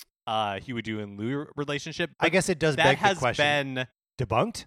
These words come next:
Speaker 1: Or not debunked, that has been, like, since, like, decanonized.
Speaker 2: Oh, okay,
Speaker 1: Now
Speaker 2: all right.
Speaker 1: it, they're just, like,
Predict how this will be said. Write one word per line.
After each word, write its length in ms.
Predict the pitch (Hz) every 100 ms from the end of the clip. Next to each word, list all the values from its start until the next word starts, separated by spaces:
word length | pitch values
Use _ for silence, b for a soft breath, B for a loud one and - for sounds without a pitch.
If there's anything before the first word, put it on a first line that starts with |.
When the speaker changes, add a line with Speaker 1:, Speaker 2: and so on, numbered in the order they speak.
| -
Speaker 1:
Or 180 | 156 165
not 200 | 160 175
debunked, 240 | 156 135 113
that 80 |
has 100 | 131
been, 160 | 127 123
like, 180 | 117 -
since, 320 | - 123 -
like, 220 | 110 98 _ _ _ -
decanonized. 920 | 127 120 131 117 107 98 87 87 95 -
Speaker 2:
Oh, 220 | 107 95
okay, 160 | 104 135
Speaker 1:
Now 240 | 151 151 135
Speaker 2:
all 40 |
right. 60 | 98 85
Speaker 1:
it, 120 | 127 110
they're 140 | 131
just, 280 | 117 120 -
like, 300 | 117 104 -